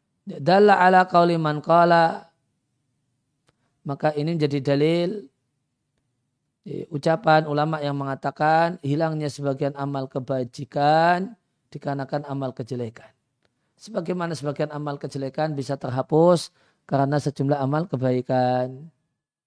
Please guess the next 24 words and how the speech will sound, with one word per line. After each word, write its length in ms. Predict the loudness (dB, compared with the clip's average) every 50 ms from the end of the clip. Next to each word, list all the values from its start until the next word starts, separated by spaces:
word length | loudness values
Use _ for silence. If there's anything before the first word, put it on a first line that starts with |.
| _ _ _ _ _ _ _ _ _ _ _
Dari 320 | -6 -4 -2 -2 -2 -2 -4
Ibnu 120 | -6 -6
Abbas, 680 | -8 -8 -4 0 2 4 4 4 2 0 -4 -10 -20 _ _ _ _ _ _ _ _ _ _ _ _ _ _ _ _
ya, 200 | -12 -10 -6 -2
radhiyallahu 460 | 0 0 2 2 2 2 2 2 0
ta'ala 260 | 0 -2 0 0 0 0
anhuma, 360 | -2 -2 -2 -2 -2 -2 -2
beliau 200 | -2 -2 -4 -4
mengatakan 560 | -4 -4 -6 -8 -6 -8 -6 -2 -2 -2 -2 -2
amal 240 | -4 -6 -6 -6
kebajikan 520 | -6 -6 -6 -6 -6 -6 -6 -6 -6 -4 -4
dan 120 | -4 -6
kejelekan 520 | -6 -6 -4 -4 -2 -2 -2 -2 -4 -6 -6
itu 200 | -6 -8 -8 -8
ditimbang, 680 | -8 -8 -6 -4 -4 -2 0 0 0 -2 -4 -10 -16 -20 _ _ _ _ _ _ _ _ _ _ _ _ _ _ _ _
eh, 480 | -14 -12 -10 -8 -8 -8 -8 -10 -10 -10
fi 160 | -8 -6 -6 -4
mizani, 560 | -2 -2 -2 2 4 6 6 6 4 2 2 2
dalam 240 | 2 2 2 2
satu 240 | 0 -2 -2 -2 -2
timbangan 600 | -2 0 0 2 4 4 4 4 4 4 4 4 4
yang 240 | 4 4 4 2 0
memiliki, 800 | -2 -2 -2 -2 -2 -2 -2 2 4 4 6 4 4 0 -6 _ _ _ _ _ _ _ _ _ _ _ _ _ _ _ _ -12
eh, 880 | -8 -6 -6 -4 -4 -4 -4 -4 -6 -6 -6 -6 -6 -6 -6 -8 -8